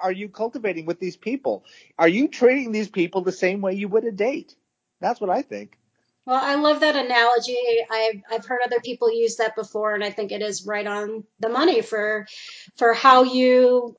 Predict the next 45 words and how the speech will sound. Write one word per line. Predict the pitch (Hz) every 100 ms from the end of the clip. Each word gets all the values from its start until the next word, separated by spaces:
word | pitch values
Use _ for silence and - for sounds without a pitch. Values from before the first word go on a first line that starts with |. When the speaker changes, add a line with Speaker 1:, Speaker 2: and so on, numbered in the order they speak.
| _
Speaker 2:
become | 254 254 254
more | 254 254 254
involved | 254 269 247 247 262 294 294
in | 269
their | 254 269
lives | 269 262 294 -
and | 269
vice | 254 262 262 240
versa. | 262 349 -
I | 202 190
think | 220 214
it's, | 226 - _ -
it, | 226 -
it | - 226 233
is | 240 226 - -
the | 226
truth. | - 226 226 - - - - -
So | - - 311 294 294
what | 294 302 403
types | - 381 381 349
of | 285 -
things, | 269 240 233 240 -
I'm | 254
just | 262 285
gonna | - 269
start | 254 - 254 254
here | 262
since | 240 254 247
we're |
still | 247 - 262
talking | 240 247 233 240
about | 214 208
engagement. | 208 214 208 226 233 220 190 196 - _ _ _ _ _ -
Speaker 1:
Mm-hmm. | 156 165
Speaker 2:
What | 233
types | 311 349 349
of | 339 311
things | 277 277 277 277 277 - - -
do | 262
you | 262 262 262
think | 277 254 254 247 - 233
right | 226 254 302
from | - 269 262
the | 240
start | 240 - 285 285 220 214